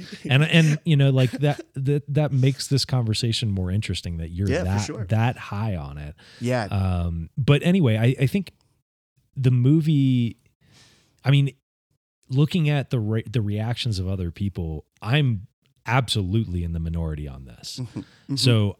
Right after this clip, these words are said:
Speaker 1: I don't wanna be a wet blanket in this conversation.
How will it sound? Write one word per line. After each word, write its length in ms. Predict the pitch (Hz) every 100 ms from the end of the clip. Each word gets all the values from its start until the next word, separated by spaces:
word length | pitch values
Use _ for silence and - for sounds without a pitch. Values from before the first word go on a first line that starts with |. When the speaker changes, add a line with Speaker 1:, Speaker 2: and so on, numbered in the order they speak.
| _
Speaker 1:
I 140 | 123 147
don't 220 | 165 151
wanna 180 | 147 135
be 160 | 123
a 80 | 127
wet 240 | 113 123
blanket 460 | - 107 113 127 -
in 180 | - 117
this 160 | 117 113
conversation. 760 | 120 113 110 - 113 - 123